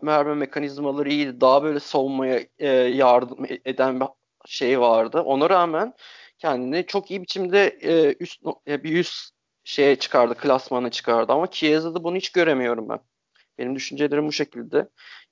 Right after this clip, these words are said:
Yani, e, bu şeyi değiştirmezse eğer durum daha da, e, kötüye gider. Bir balona dönüşeceğini,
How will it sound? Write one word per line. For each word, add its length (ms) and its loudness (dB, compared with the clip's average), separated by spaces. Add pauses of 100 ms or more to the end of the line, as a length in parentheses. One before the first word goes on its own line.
Yani, 200 -2
e, 380 -6 (800)
bu 1400 2
şeyi 540 4
değiştirmezse 840 2
eğer 540 4 (340)
durum 400 -4
daha 220 6
da, 80 2 (260)
e, 80 -2 (600)
kötüye 340 -4
gider. 320 2
Bir 200 -10
balona 380 4
dönüşeceğini, 640 -2